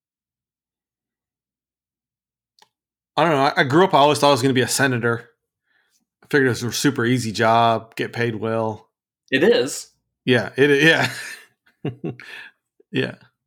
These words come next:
Speaker 1: That was
Speaker 2: The, the problem is you could not toe the, uh, the, the, the B S line that you'd have to, no matter what, to be one.
Speaker 1: Yeah, yeah, that's not my strong suit. I'm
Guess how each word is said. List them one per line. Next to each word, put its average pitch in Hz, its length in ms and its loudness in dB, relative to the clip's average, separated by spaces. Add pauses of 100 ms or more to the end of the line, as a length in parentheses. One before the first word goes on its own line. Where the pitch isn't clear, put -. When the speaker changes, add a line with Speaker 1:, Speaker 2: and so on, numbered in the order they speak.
(200)
Speaker 1:
That 131 120 -4
was 117 240 -6
Speaker 2:
The, 175 140 2
the 175 100 2
problem 180 400 2
is 147 160 -2
you 151 160 0
could 156 200 0
not 135 280 -2
toe 131 460 2
the, 127 320 -6
uh, 113 420 -4 (220)
the, 131 140 2 (160)
the, 123 340 0
the 131 100 2
B 131 300 2
S 120 260 0
line 113 520 -4 (240)
that 120 180 -2
you'd 120 160 0
have 110 260 0
to, 113 240 -4
no 110 120 -6
matter 110 220 -6
what, 107 340 -6
to 117 60 -12
be 110 160 -8
one. 104 360 -12 (1300)
Speaker 1:
Yeah, 165 580 6 (100)
yeah, 143 300 4
that's 131 240 0
not 135 100 0
my 120 120 -4
strong 113 280 -2
suit. 107 260 -6
I'm 107 300 -6